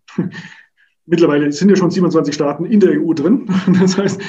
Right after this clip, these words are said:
es wird schwierig, innerhalb Europa irgendwas zu finden, außer Schweiz und Liechtenstein, was nicht in der E U ist. Ähm, die britischen Broker und so weiter, die verlagern ihr Geschäft alles wieder rein nach Europa. Auch da kommt man momentan nicht hin an,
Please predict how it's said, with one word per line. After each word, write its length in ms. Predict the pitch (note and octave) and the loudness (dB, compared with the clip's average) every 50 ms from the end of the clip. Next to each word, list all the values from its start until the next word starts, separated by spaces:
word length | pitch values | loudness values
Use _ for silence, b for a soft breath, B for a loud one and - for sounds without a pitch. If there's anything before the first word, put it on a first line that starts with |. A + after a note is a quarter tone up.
| B B - | B B -2
es 160 | D#3+ E3 F#3 | 0 2 2
wird 100 | F3 F3+ | 2 0
schwierig, 320 | - F3 F#3+ G#3 G#3 G3+ | 0 2 2 2 2 2
innerhalb 340 | G3 E3+ F3 D#3 E3 E3 E3 | 0 -2 0 0 0 2 2
Europa 360 | D#3+ D3 C#3+ E3+ E3+ F#3+ F#3+ | 2 0 0 0 0 0 0
irgendwas 320 | F#3 F3 E3 E3 D#3+ E3 - | 0 0 0 -2 -4 -4 -4
zu 80 | D#3+ | -2
finden, 340 | D#3 F#3 G3 G3+ - - G3 | 0 2 2 0 0 -2 -6
außer 260 | F3 D#3 D3+ D3+ D3+ | -6 -6 -4 -4 -4
Schweiz 300 | C3+ C3 C#3 C3+ C3+ - | -4 -4 -4 -6 -4 -4
und 80 | C#3 C#3 | -6 -4
Liechtenstein, 500 | D3+ - - F#3+ E3+ - - D3 D3+ C3+ | -4 -6 -6 -8 -8 -8 -8 -8 -8 -8
was 140 | C3 A#2+ D#3 | -10 -10 -10
nicht 140 | E3+ E3+ | -12 -12
in 60 | - - | -12 -10
der 80 | E3+ E3 | -8 -6
E 120 | D#3 D#3+ - | -6 -6 -6
U 100 | F#3+ G3 | -8 -10
ist. 240 | G3+ G3 G3 G3+ b b b b b b b b b _ _ | -10 -10 -12 -16 b b b b b b b b b _ _
Ähm, 300 | C#3+ C#3 C#3 C#3 D3 C#3 | 0 0 0 0 -2 -2
die 100 | - C3+ | -4 -4
britischen 460 | C3+ E3 E3 F#3 F#3 F#3 F3 D#3+ D#3 | -2 0 2 2 0 2 0 -4 -4
Broker 480 | D3 C#3+ C#3+ D3+ - F3+ E3+ E3 F3+ F#3+ | -2 -4 -4 -4 -6 -6 -6 -6 -8 -10
und 120 | E3+ D3 | -14 -10
so 100 | C#3+ C#3+ | -10 -8
weiter, 220 | C3+ C3+ C#3 C3+ - | -6 -6 -6 -8 -8
die 100 | C#3+ C#3+ | -10 -10
verlagern 400 | C#3+ C3+ C3 C3 C3+ C3+ C3+ C3+ | -8 -8 -6 -6 -6 -6 -6 -8
ihr 80 | B2+ | -8
Geschäft 320 | B2+ - - C#3 - - - | -10 -8 -8 -8 -8 -8 -6
alles 180 | C#3 C#3 B2+ C#3 | -6 -4 -4 -4
wieder 200 | C#3+ C#3 C3 B2+ | -4 -4 -6 -8
rein 220 | A#2+ B2+ D3 E3 | -8 -10 -10 -8
nach 180 | D3+ - - - | -8 -10 -12 -14
Europa. 340 | C#3 B2 B2+ F3 - - F#3+ | -18 -16 -14 -14 -12 -10 -10
Auch 160 | E3 C3 - | -10 -12 -12
da 120 | - C3+ | -12 -12
kommt 280 | C3+ - - D#3+ E3+ E3 | -12 -12 -14 -18 -18 -18
man 120 | D3+ D3+ | -18 -18
momentan 400 | D3+ C#3+ D3 D3+ - - C#3+ C#3 | -18 -18 -20 -16 -12 -8 -6 -6
nicht 240 | D3 E3 D#3+ - - | -6 -8 -10 -12 -6
hin 260 | - D#3+ F3 F#3+ F#3 D#3+ | -4 -4 -4 -4 -6 -10
an, 180 | C#3+ D3 D3 | -14 -16 -16